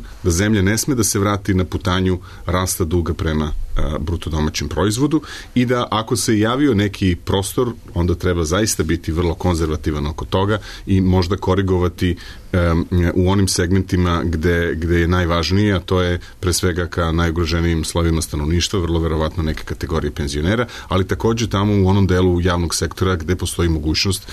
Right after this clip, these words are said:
da imamo, a, negativnu selekciju i odliv najkvalitetnijih ljudi, kao što su zdravstvo, možda neke komponente prosvete i tako dalje. Dakle, e, treba biti zaista realan i ne očekivati previše, jer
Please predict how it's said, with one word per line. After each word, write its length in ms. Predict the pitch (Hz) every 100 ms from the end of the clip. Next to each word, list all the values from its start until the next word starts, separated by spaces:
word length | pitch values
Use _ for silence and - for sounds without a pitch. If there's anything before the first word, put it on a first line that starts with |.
| - -
da 220 | 80 85 90
imamo, 540 | 87 92 92 90 87
a, 280 | 87 85 82
negativnu 540 | 80 80 82 87 92 80
selekciju 600 | - 80 78 - 90 87
i 60 |
odliv 240 | 82 80 85
najkvalitetnijih 720 | 85 - 85 80 78 85 -
ljudi, 280 | 80 80 82
kao 160 | 82
što 160 | 78 87
su 140 | -
zdravstvo, 440 | 76 76 - 87 82 - -
možda 240 | 82 78 80
neke 180 | 76
komponente 440 | 78 82 85 80 80
prosvete 460 | - 78 - 73
i 20 | 71
tako 240 | - -
dalje. 200 | 50 50
Dakle, 280 | 85 87 98 - - -
e, 40 | 101 98 98
treba 200 | 95 120
biti 420 | 117 113 - 117
zaista 380 | 87 92 95 -
realan 400 | 87 87 95 101 95
i 100 | 92
ne 120 | 92
očekivati 500 | 85 87 92 92 101
previše, 440 | 92 90 95 -
jer 180 | 87 87